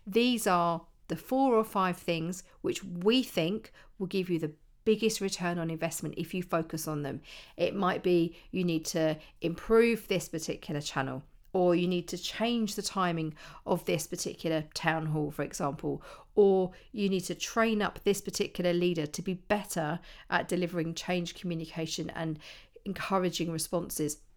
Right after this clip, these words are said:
for example, or you need to create employee personas because your factory workers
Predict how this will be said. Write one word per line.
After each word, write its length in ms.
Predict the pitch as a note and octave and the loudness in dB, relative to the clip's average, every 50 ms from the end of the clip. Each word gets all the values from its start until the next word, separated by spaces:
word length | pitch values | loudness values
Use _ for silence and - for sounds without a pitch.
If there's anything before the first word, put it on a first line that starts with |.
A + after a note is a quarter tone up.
| - - - | -20 -10 -4
for 180 | - F3+ E3 | 0 0 2
example, 580 | D3+ D#3 - - D#3+ D3+ D3+ - - - F3 - - - - - - - | 2 0 -2 -2 -2 -2 -2 -4 -6 -6 -6 -8 -12 -18 -20 -2 4 6
or 400 | G#3+ F#3+ F#3 F#3 F3+ F3+ F3+ - - - - - | 6 8 8 6 4 2 0 -2 -10 -20 -10 -4
you 140 | A#3+ A3 G3+ | 0 4 6
need 180 | G3+ G3+ G3+ F#3+ | 6 6 6 4
to 120 | - G#3 G3+ | 2 0 -2
create 380 | G3+ - G3+ F#3 F3 D#3+ - - | 0 0 0 0 0 0 -2 -4
employee 560 | - G3 F#3+ - - G#3+ G#3 G3+ G3+ F#3+ F#3 F3+ | -4 -4 -2 0 2 4 4 4 4 2 0 -4
personas 640 | - G#3 F#3 - F3+ D#3+ D#3+ D#3 D3 D3 D3 - - - - - | -4 -4 -2 0 0 0 0 0 0 -2 -4 -6 -10 -16 -10 -8
because 480 | - E3 - F#3 E3+ D#3+ - - - | -6 -2 2 2 2 2 2 -2 -6
your 380 | - E3 F3 E3 D#3+ D#3+ D#3+ D#3+ | -4 0 2 4 4 4 2 2
factory 560 | - - A#3 - - - - - F#3+ F3+ F3 | 2 2 2 2 2 -2 -4 -2 0 0 2
workers 580 | E3 F3 E3 E3 E3 - - F3+ E3 D#3+ D#3+ | 2 2 2 2 2 0 -2 -2 -2 -2 -4